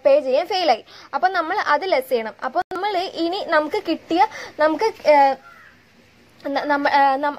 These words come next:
നമ്മുടെ, ഏ, അലോട്ട്-, അലോട്ട്മെന്റ്, ഏ, മണിയിൽ നിന്ന് എന്തൊക്കെ less ചെയ്യണം? ആദ്യം തന്നെ, ഏ, ഏ, ട്വ-, ഏ, ട്വ-, ഏ, twelve thousand less ചെയ്യണം. അതുപോലെ, ഏ, twelve thousand less ചെയ്യണം. അതുപോലെ തന്നെ,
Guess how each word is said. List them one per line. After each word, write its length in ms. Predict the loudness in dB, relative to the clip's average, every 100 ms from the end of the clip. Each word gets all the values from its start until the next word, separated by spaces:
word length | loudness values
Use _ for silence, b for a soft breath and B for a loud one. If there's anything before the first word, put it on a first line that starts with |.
| -4
നമ്മുടെ, 460 | -4 -2 2 0 -2 -14 _ _ _ -20 -20 B B B 0
ഏ, 20 |
അലോട്ട്-, 460 | 2 2 2 2 2
അലോട്ട്മെന്റ്, 580 | 0 0 0 0 -6 -4
ഏ, 240 | -2 -2
മണിയിൽ 300 | 0 -2 -2
നിന്ന് 140 | -4 -4
എന്തൊക്കെ 380 | -2 -2 0
less 180 | 0 0
ചെയ്യണം? 360 | 0 0 -2 -4
ആദ്യം 320 | -4 -2 -2
തന്നെ, 240 | 0 -2 B B B 2
ഏ, 20 | 4 4 0 -14 -20 -20 -20 -20 -20 -20 -20 B B 2
ഏ, 120 | 4
ട്വ-, 160 | 2 2
ഏ, 300 | 2 4 2
ട്വ-, 300 | 0 0 0
ഏ, 200 | 0 -2
twelve 340 | 0 2 2
thousand 340 | 2 2 0 -6
less 180 | -6 -4
ചെയ്യണം. 340 | -4 -4 -4
അതുപോലെ, 440 | -4 0 -2 0
ഏ, 120 | 0 0
twelve 280 | 2 2 2
thousand 300 | 2 0 -4
less 160 | -2
ചെയ്യണം. 260 | 0 0 0
അതുപോലെ 400 | 0 2 2 2
തന്നെ, 240 | 2 0